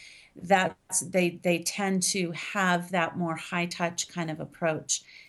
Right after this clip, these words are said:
and don't rely on those, um, automated, uh, robots to just generate the resumes.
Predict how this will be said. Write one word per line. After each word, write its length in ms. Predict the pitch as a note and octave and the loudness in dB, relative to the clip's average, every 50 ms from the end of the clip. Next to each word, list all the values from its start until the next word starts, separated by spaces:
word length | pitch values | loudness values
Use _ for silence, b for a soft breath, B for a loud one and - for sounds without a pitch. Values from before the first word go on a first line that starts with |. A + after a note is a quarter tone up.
| B B B | B B B
and 260 | E3+ E3+ E3+ E3+ D#3+ | 2 2 2 2 2
don't 280 | F#3 F3+ F3+ E3+ - - | 2 2 2 2 0 0
rely 480 | F3+ E3+ E3 E3+ E3 D#3+ D#3+ E3 E3 | -2 0 2 4 4 4 4 4 4
on 160 | D#3+ D#3+ D#3+ | 4 2 2
those, 480 | D#3 D#3 D3+ D3+ D3+ D3+ D3+ D3+ - - - | 2 2 2 2 2 2 0 0 -2 -4 -2
um, 440 | - E3 D#3 D#3 D3+ D3 D3 D3 b b b b b b b b _ - | -2 0 0 2 2 0 0 -2 b b b b b b b b _ 0
automated, 960 | F#3 G3 G3 G3+ G3+ F#3+ F#3 F3+ F3 F3 E3+ E3+ E3 D#3+ D#3+ D#3+ D#3 D3+ - - - | 2 4 6 4 4 4 4 4 4 4 4 4 4 4 4 2 0 -2 -6 -6 -2
uh, 400 | D#3+ D#3 D3+ D3+ D3 D3 D3 D3 | 0 2 2 2 2 0 0 0
robots 600 | C#3+ E3+ G3 A3 A3 F#3+ D#3+ D#3 D3+ D3 - - - | 4 6 6 6 6 6 4 4 2 0 -2 -4 -4
to 180 | - G3 F3 | -2 -4 -4
just 400 | D#3+ F3 - E3 D3+ - - - | -4 -6 -6 -8 -8 -8 -10 -6
generate 460 | - F#3 F3 E3 E3 D#3 D3+ D3 D3 D3 | -2 0 0 0 0 0 0 -2 -2 -4
the 80 | D3+ | -4
resumes. 680 | D3 D3 D3+ D3+ D#3+ D3+ G#2+ - - - - - - | -4 -2 -2 -2 -4 -4 -6 -8 -8 -8 -8 -8 -10